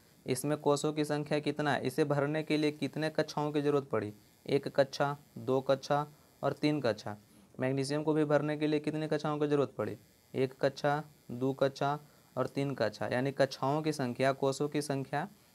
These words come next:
समान है। तो इसका राइट आंसर क्या हो जाएगा? ऑप्शन नंबर डी, कोषों की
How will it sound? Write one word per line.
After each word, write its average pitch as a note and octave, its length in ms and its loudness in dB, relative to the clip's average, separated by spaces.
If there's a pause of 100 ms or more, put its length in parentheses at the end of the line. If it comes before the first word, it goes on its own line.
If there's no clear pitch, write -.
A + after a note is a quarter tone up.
(100)
समान B2 440 2
है। A2+ 100 -8
तो - 140 -4
इसका A#2+ 200 0
राइट C3 240 4
आंसर C#3 260 -2
क्या C3+ 160 2
हो C3+ 100 2
जाएगा? C#3 420 2 (360)
ऑप्शन B2+ 320 -2
नंबर C3 300 0
डी, C#3 300 -2 (1500)
कोषों B2 320 0
की F3 240 -2